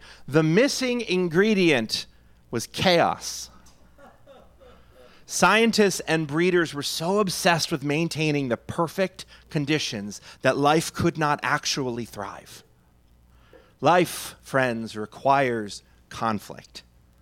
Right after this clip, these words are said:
Life requires turbulence. Life requires just a tablespoon of chaos. And all of our attempts to smooth it over in our misguided peacekeeping just ends up destroying itself.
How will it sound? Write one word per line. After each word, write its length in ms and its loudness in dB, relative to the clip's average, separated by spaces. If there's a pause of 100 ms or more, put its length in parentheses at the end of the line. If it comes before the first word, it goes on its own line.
(1160)
Life 360 0
requires 1000 0
turbulence. 1080 -6
Life 400 2
requires 680 0
just 380 -6
a 140 -6 (120)
tablespoon 800 0
of 100 -6
chaos. 640 -14 (1200)
And 180 -8
all 260 6
of 120 6
our 100 8
attempts 400 0
to 100 -8
smooth 460 0
it 100 2
over 380 -2
in 160 -6
our 160 2
misguided 720 -4
peacekeeping 760 -8 (240)
just 400 -2
ends 300 -2
up 200 2
destroying 720 0 (240)
itself. 760 -10